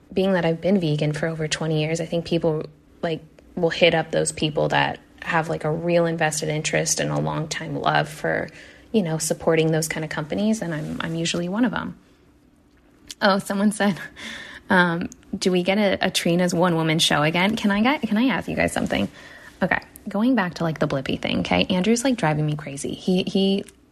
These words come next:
he thinks, okay, he thinks that I could be, like, a female Blippi. Uh, so, you know,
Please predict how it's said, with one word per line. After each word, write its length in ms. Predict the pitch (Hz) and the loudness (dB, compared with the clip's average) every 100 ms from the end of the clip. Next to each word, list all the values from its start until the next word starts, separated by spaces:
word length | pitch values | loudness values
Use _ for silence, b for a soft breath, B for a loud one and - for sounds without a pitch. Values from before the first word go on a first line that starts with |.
| - - | -20 -6
he 240 | 190 226 | 0 0
thinks, 640 | 240 214 143 - - - - _ _ _ _ _ - 185 | 2 0 0 -8 -12 -12 -16 _ _ _ _ _ -10 -6
okay, 260 | 156 147 | -4 -4
he 280 | 143 208 247 | 0 0 0
thinks 520 | - 214 147 - - | -2 -2 -2 -8 -6
that 300 | 180 170 165 - | 0 2 2 0
I 600 | 165 151 156 208 269 285 | 0 0 0 2 2 0
could 220 | - 208 - | 0 0 2
be, 240 | 165 165 | 0 2
like, 240 | 165 165 - | 0 0 -2
a 120 | 156 | -2
female 580 | - 175 165 160 156 151 | -4 -2 0 0 -2 -4
Blippi. 600 | 147 135 143 240 269 320 - B B B B B B B - - | -8 -8 -4 0 2 0 -4 B B B B B B B -20 -2
Uh, 920 | 196 175 170 170 165 165 165 165 165 - - | 2 4 4 4 4 2 2 2 0 -4 -4
so, 1300 | - - - - 339 339 339 330 330 320 320 320 311 - - 330 | -2 0 0 0 2 2 2 2 2 0 -4 -8 -14 -20 0 2
you 100 | 381 | 4
know, 260 | 220 220 | 4 2